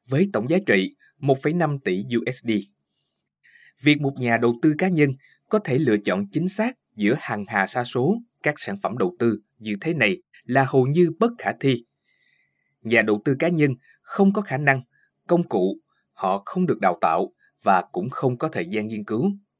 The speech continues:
Để tránh đánh bạc, nhà đầu tư cần sự trợ giúp của các chuyên gia, những người có kiến thức và khả năng ra quyết định, có công cụ và động lực để nghiên cứu kỹ càng.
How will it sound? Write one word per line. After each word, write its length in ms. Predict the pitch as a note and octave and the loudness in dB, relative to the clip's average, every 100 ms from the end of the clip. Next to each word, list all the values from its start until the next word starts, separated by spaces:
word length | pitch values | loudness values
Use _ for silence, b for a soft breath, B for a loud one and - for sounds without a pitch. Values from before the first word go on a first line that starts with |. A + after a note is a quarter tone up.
| _ _ _ _ _ _ _ | _ _ _ _ _ _ _
Để 300 | G#2 F#2 G2 | -2 0 0
tránh 140 | - C#3 | -2 -2
đánh 180 | C#3+ F3+ | -2 2
bạc, 200 | G2 - b b b b b | 2 0 b b b b b
nhà 160 | B2+ B2 | -2 2
đầu 220 | B2 A#2+ | 2 2
tư 200 | D#3+ F3 F3 _ _ | 4 4 4 _ _
cần 180 | B2 A2+ | 0 0
sự 220 | G2+ G2 G2 | 0 -2 0
trợ 120 | G2 G#2+ | -2 0
giúp 120 | A#3 A#3 _ _ | -2 -4 _ _
của 240 | - F#3 | -2 0
các 140 | - D#3 | 0 -2
chuyên 200 | - A2+ | -2 -2
gia, 200 | G#2+ A2+ G#2+ b b b b _ | 2 2 2 b b b b _
những 220 | A#2 C3 | -2 -2
người 260 | D#3 B2+ B2 | 4 4 4
có 140 | D#3+ D#3+ | 0 -2
kiến 160 | F3+ G3 | 0 0
thức 160 | C4+ C#4 _ _ | 0 -2 _ _
và 200 | A#2 G#2 G2+ | 2 2 2
khả 140 | G#2+ | -6
năng 320 | D#3 B2+ A2+ G#2 | -2 -2 -2 -4
ra 100 | A#2+ | -4
quyết 260 | A#2 - G2+ | -2 -2 -2
định, 260 | F#2 F2+ - _ _ _ b b b _ | -4 -4 -10 _ _ _ b b b _
có 120 | D#3+ | -2
công 240 | G3 F3+ E3 | 0 0 2
cụ 300 | G#2 F#2+ F#2+ _ _ - | 2 2 -2 _ _ -2
và 180 | C3+ | 0
động 200 | B2+ A#2 | 0 0
lực 160 | B2 A#2 - _ | 2 2 0 _
để 240 | A2 G2 G2+ | -4 -2 0
nghiên 260 | C3 A#2 | 0 -2
cứu 280 | G2+ A2+ F#3 - | -2 -2 -2 -2
kỹ 220 | G2+ A2+ | -6 2
càng. 260 | A2+ G2 | 4 4